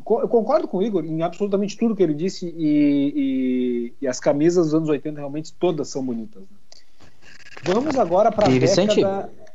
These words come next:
Speaker 2: eu não,
Speaker 1: Diga, Hudson.
Speaker 2: só pra finalizar um rápido adendo, é, os, o Argentino Juniors,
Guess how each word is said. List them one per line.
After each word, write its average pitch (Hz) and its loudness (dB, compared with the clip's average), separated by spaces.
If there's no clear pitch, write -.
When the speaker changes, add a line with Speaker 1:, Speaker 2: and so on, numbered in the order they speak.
Speaker 2:
eu 170 2
não, - 0
Speaker 1:
Diga, 254 0
Hudson. 165 -2
Speaker 2:
só 202 2
pra 220 2
finalizar 185 0
um 170 -2
rápido 160 -4
adendo, 131 -4
é, 110 0
os, 110 -6
o 110 0
Argentino 117 0
Juniors, 139 0